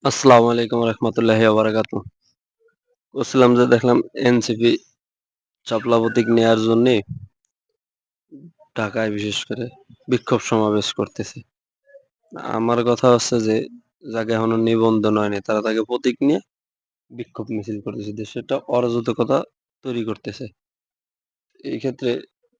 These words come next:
জাতীয় পার্টি নিষিদ্ধের দাবিতে বিপি, মানে নূর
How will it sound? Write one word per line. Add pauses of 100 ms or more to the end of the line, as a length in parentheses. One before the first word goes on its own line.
(480)
জাতীয়
পার্টি
নিষিদ্ধের
দাবিতে
বিপি, (240)
মানে
নূর